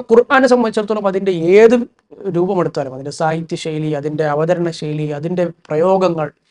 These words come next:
അതിൻ്റെ സംഭാഷണ ശൈലി ഒക്കെ ഒരിക്കലും കാണാൻ കഴിയാത്ത അനിതരം സാധാരണമായ ശൈലി ഉപയോഗിക്കുന്നതാണ് വിശുദ്ധ ഖുർആൻ. ആ വിശുദ്ധ ഖുർആനെ സംബന്ധിച്ചിടത്തോളം അത്രത്തോളം വലിയ കിടപിടിക്കാൻ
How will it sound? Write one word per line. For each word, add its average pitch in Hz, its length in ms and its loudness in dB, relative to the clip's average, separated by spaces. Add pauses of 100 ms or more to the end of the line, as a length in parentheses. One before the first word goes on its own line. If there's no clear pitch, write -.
(640)
അതിൻ്റെ 202 280 4 (540)
സംഭാഷണ 180 560 0
ശൈലി 151 240 -6 (140)
ഒക്കെ 220 240 2 (1000)
ഒരിക്കലും 247 360 0
കാണാൻ 233 300 4
കഴിയാത്ത 202 400 0 (100)
അനിതരം 175 340 -2 (120)
സാധാരണമായ 160 800 -2
ശൈലി 156 260 -6
ഉപയോഗിക്കുന്നതാണ് 151 580 -6
വിശുദ്ധ 139 280 -10
ഖുർആൻ. - 260 -14 (720)
ആ - 20 8 (140)
വിശുദ്ധ 254 260 0 (100)
ഖുർആനെ 226 360 0
സംബന്ധിച്ചിടത്തോളം 165 560 -6
അത്രത്തോളം 240 580 2
വലിയ 226 320 2 (640)
കിടപിടിക്കാൻ 214 580 2